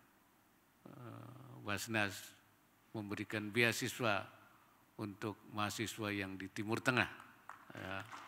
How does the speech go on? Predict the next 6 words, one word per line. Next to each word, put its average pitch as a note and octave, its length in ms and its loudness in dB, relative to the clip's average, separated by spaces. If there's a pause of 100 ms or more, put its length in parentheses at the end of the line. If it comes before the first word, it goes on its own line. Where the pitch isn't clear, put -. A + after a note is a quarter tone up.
(4000)
Oleh A#2+ 160 2
karena B2 240 8
itu, D#3+ 480 6 (800)
saya A2+ 160 4
kira B2 320 6
memang G#2+ 560 2